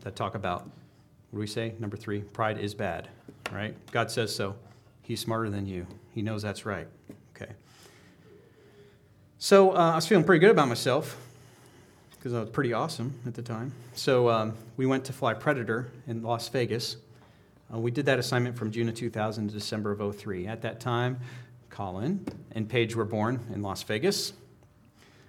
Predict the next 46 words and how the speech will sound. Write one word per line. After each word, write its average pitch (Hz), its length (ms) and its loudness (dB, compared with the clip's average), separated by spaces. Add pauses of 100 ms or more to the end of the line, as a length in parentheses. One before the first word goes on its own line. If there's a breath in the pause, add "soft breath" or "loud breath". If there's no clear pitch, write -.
(160 soft breath)
Uh, 113 240 -2 (480)
and 143 120 4
it 170 40 6
was 156 100 2
a 147 60 -2
key - 180 -2
time 143 280 2
of 120 100 0
innovation 120 500 2
for, 107 400 -2 (460)
I'll 104 80 -8
be 117 140 -8
calling 127 260 0
these 120 160 -2
things 113 180 -4
R 113 160 -4
P 117 240 -4
As, 95 240 -4
remotely 107 400 -4
piloted 104 480 -4
aircraft, 92 560 -8 (220)
okay? 98 300 -10 (300 loud breath)
Just - 120 -18
think 104 140 -6
of 92 60 -10
something 98 340 -8
that 87 120 -10 (600)
you're 123 100 -2
not 110 120 0
actually 98 360 -6
in. 92 80 -6
It - 720 -18
was 131 80 -4
a - 20 -4
key 180 220 4
time 156 320 4
for 147 100 0
innovation 135 480 2
for 120 260 4
remotely 120 380 0
piloted 117 380 0
aircraft, 107 400 -2
or 98 80 0
R 95 100 0
P 92 260 -8
As. 85 200 -8